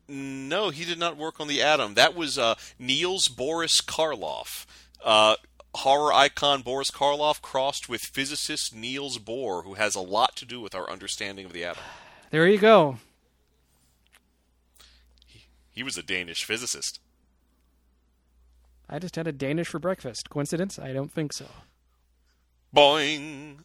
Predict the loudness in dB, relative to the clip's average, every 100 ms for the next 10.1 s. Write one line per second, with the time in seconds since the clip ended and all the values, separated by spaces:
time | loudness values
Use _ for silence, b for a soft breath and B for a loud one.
0 | _ _ _ _ _ _ -6 -2 0 -2
1 | -6 _ _ _ _ -4 2 2 2 -2
2 | -4 0 2 0 -2 -8 -12 _ _ -20
3 | -10 -6 0 0 2 2 2 -2 b b
4 | b b b b b _ -6 -2 0 0
5 | 0 2 2 4 4 4 2 4 4 4
6 | 0 0 -4 -2 0 0 0 -2 -8 -18
7 | _ _ _ _ _ _ _ _ B B
8 | B B 0 -2 -2 0 0 -2 -4 0
9 | 4 4 2 -8 -6 -2 -2 -2 -4 -6